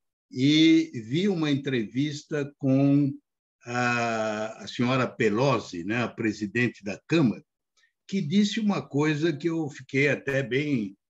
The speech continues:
surpreendido. Ela disse que ela tinha ouvido de fontes de inteligência que havia quem desconfiasse que o Putin estava com um câncer no cérebro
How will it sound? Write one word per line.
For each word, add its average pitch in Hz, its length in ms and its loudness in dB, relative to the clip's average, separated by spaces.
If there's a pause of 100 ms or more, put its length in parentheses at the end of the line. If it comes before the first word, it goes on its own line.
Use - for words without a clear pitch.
(280)
surpreendido. 113 800 0
Ela 127 220 0
disse 147 360 0
que 175 80 -4
ela 151 160 -2
tinha 160 240 0
ouvido 120 640 2
de 101 80 -8
fontes - 840 -2 (340)
de 117 120 0
inteligência 120 1040 0 (640)
que 143 160 -2
havia 151 640 0
quem 151 360 -4
desconfiasse 135 920 -2
que 143 100 -4
o 123 200 -4
Putin 139 340 0
estava 131 400 -4
com 139 180 -2
um 123 260 4
câncer 143 520 0
no 110 140 -4
cérebro 117 680 -2